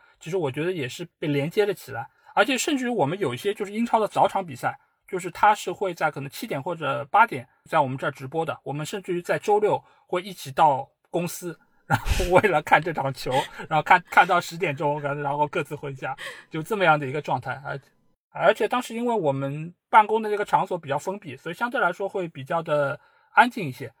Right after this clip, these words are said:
所以当时就是我们那个小团体，一直到现在，我们其实都还会有一个小联赛，就是属于我们这几个人的，就一直到目前。每一次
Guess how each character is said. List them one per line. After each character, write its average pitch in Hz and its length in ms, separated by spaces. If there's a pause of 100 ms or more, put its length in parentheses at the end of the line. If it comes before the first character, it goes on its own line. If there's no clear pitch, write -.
(140)
所 233 80
以 247 60
当 311 180
时 247 100
就 220 140
是 208 160
我 147 180
们 143 140
那 196 140
个 190 40
小 135 160
团 156 200
体， 165 100
一 208 80
直 190 140
到 208 120
现 202 220
在， 190 140
我 139 80
们 135 80
其 156 100
实 160 60
都 233 120
还 214 160
会 175 160
有 143 60
一 135 40
个 165 60
小 131 180
联 123 140
赛， 160 160 (220)
就 185 100
是 170 120
属 135 180
于 139 100
我 156 200
们 135 160
这 208 120
几 127 160
个 156 140
人 143 160
的， 110 160 (340)
就 151 160
一 175 160
直 160 140
到 156 180
目 175 200
前。 127 280
每 180 220
一 190 40
次 208 300